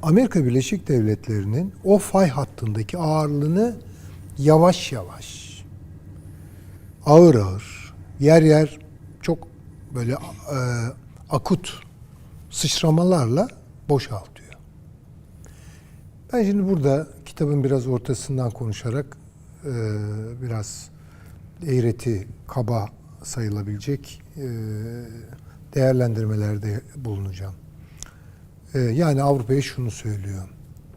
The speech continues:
"Kendi işinizi kendiniz görün. Yani beni bu işe bulaştırmayın. Ben tercihimi diğer hattan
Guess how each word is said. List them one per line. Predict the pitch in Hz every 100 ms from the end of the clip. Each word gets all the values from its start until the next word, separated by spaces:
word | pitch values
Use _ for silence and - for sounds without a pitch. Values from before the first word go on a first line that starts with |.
| - - - - -
"Kendi | 214 170
işinizi | 135 - 131 135
kendiniz | 143 123 113 113 110 104
görün. | 113 101 92 - 135
Yani | 117 104
beni | 127 127
bu | 120
işe | 110 143
bulaştırmayın. | 117 110 - - 104 92 95 - - - - - - - - - - 180
Ben | 175
tercihimi | 151 135 117 98 107 104 135 160 - - - - - - 143
diğer | 139 113
hattan | - 113 - 123 107